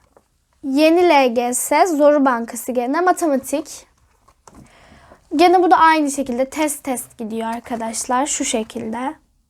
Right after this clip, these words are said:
Bu da gene çok iyidir diye umuyorum. Çünkü Tonguç'un kitapları gerçekten çok iyi oluyor. Sonra arkadaşlar,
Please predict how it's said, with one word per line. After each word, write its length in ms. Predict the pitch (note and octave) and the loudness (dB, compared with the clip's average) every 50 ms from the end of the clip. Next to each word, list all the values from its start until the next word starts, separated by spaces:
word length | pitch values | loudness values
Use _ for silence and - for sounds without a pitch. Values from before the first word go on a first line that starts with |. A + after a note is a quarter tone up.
| _ _ _ - - - | _ _ _ -10 -2 2
Bu 100 | D#4 C#4+ | 4 6
da 80 | D4+ | 6
gene 260 | D4+ C4 C4 B3+ B3+ B3+ | 4 4 2 -2 -2 -4
çok 320 | - - C#4 C4+ - - | -4 -4 -6 -6 -6 -4
iyidir 360 | C#4 C#4 C4+ A#3 C4+ C4 A3+ | -2 0 4 4 4 4 4
diye 100 | A#3+ C4 | 2 2
umuyorum. 560 | C4 C4 B3 B3 B3 A#3+ A3+ A3 A3 A#3+ C#4+ | 2 2 0 -2 -4 -4 -4 -6 -6 -6 -6
Çünkü 220 | D4+ - - - - | -6 -8 -10 -8 -4
Tonguç'un 440 | - D4+ C#4+ C4+ C#4 C4 C#4 D4 C#4 | -2 0 2 2 2 2 0 0 -2
kitapları 440 | C#4+ - D4 C4+ C4+ - C4+ C4 | -4 -4 -4 -4 -2 -2 0 0
gerçekten 580 | C4+ C#4 C4+ C4 C4+ - A#3+ A3 - D4 D#4+ D#4+ | 0 0 -2 -2 -4 -6 -8 -6 -4 -2 -2 -2
çok 340 | D4+ - - C#4 C#4 - - | -2 -4 -8 -12 -12 -12 -12
iyi 80 | A#3 | -10
oluyor. 380 | A3 A3 A3 A3+ A#3+ B3+ C#4+ F4+ F#4 - - - - - - - - - - - - - - - _ _ _ _ _ - - - - - - - - - | -10 -10 -12 -10 -6 -4 -4 -4 -6 -8 -18 -20 -20 -20 -20 -18 -18 -18 -20 -20 -20 -20 -20 -20 _ _ _ _ _ -20 -20 -20 -18 -18 -18 -18 -12 -8
Sonra 540 | - - - - - G4 G4+ G#4+ A4+ A4 | -6 -4 0 4 6 8 8 8 8 6
arkadaşlar, 840 | G4+ F4+ D#4+ - - D4 C4 C4 B3+ B3 - - D4 C#4+ D#4 F4 G4+ | 4 2 0 -2 -4 -4 -4 -4 -4 -6 -6 -4 -2 0 0 0 -2